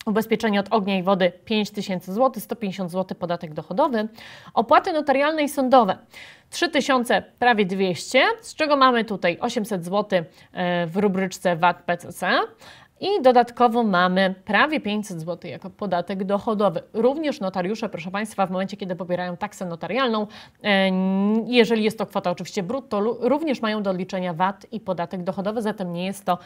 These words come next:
kwota, którą zarabiają tak naprawdę. Koszty odświeżenia. E, tutaj przyjmując pięćset złotych za metr kwadratowy,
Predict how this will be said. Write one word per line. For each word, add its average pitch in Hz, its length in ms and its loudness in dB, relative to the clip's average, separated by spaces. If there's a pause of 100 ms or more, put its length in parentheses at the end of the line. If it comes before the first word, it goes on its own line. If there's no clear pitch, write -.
kwota, 185 280 -2
którą 196 300 -4 (140)
zarabiają 175 800 0
tak 180 180 -10
naprawdę. 156 440 -10 (600)
Koszty 330 280 2
odświeżenia. 233 640 2 (320)
E, 196 260 0
tutaj 349 240 -2
przyjmując 330 500 -4
pięćset 320 360 -4
złotych 277 420 4 (180)
za 240 200 4
metr 269 220 -2
kwadratowy, 247 640 2